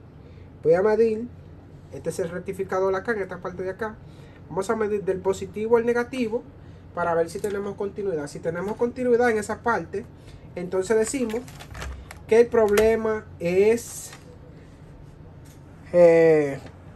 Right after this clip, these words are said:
bastante un poco grave porque se nos abrió el fusible. Y si tenemos esa parte en corto ahí, eso quiere decir que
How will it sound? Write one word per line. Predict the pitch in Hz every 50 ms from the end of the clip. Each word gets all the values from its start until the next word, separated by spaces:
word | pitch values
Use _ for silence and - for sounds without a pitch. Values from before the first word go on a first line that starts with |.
| - - - - - - - - - - - - - - -
bastante | - 175 175 170 - - 175 180 180 180 214 214 214 208 202
un | 202 202
poco | - 208 202 - 208
grave | 196 214 240 247 254 233 180
porque | - - 233 240 233 - - 214
se | 208 - 196
nos | 180 170
abrió | 165 170 185
el | 190
fusible. | - 240 254 - 285 262 247 220 233 202
Y | 233
si | 220 - 190
tenemos | - 190 175 180 175 190 190
esa | - - 202
parte | 214 208 202 226 226
en | 254
corto | - - 247 240 233 240 254 247
ahí, | 247 247 262 269 262 - - - - - - -
eso | - 165 - 185 185
quiere | - 214 214 220
decir | 220 226 220 - 262 233 226 233 - -
que | - - 240 247 240 247